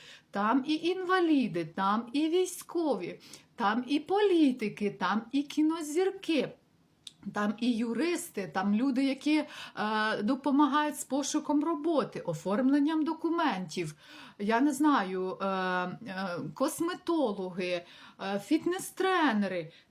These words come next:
Люди живуть в інтернеті, люди спілкуються з іншими через інтернет. Це вікно великих можливостей.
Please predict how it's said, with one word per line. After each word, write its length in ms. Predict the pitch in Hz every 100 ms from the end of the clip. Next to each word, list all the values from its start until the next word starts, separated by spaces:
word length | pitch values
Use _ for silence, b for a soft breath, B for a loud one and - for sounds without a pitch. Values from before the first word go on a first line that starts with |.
| -
Люди 640 | 220 247 285 403 415 269 240
живуть 720 | 208 220 269 214 294 349 226
в 60 |
інтернеті, 960 | 269 285 262 277 247 254 269 180 - 185
люди 560 | 185 208 269 349 277 311
спілкуються 800 | - 254 233 247 285 262 - 214
з 100 | 220
іншими 440 | 269 254 214 202
через 460 | - 196 202 202 254
інтернет. 520 | 240 262 269 277 -
Це 140 | 208
вікно 400 | 202 247 277 370
великих 520 | 311 233 311 311 311
можливостей. 960 | 240 269 214 254 285 202 180 - 170 165